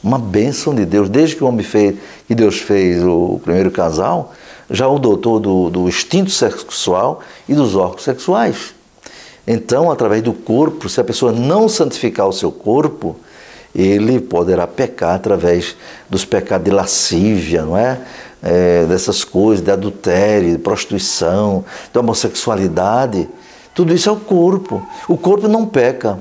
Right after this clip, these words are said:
Eu explico isso porque tem muita gente que pensa que o corpo peca. Não, o corpo não peca. O corpo é um instrumento da sua alma, do seu espírito, não é verdade?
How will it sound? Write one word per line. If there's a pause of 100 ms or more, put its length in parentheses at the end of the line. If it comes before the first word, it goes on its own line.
(260)
Eu
explico
isso
porque
tem
muita
gente
que
pensa
que
o
corpo
peca.
Não,
o
corpo
não
peca. (760)
O
corpo
é
um
instrumento (720)
da
sua
alma,
do
seu
espírito,
não
é
verdade?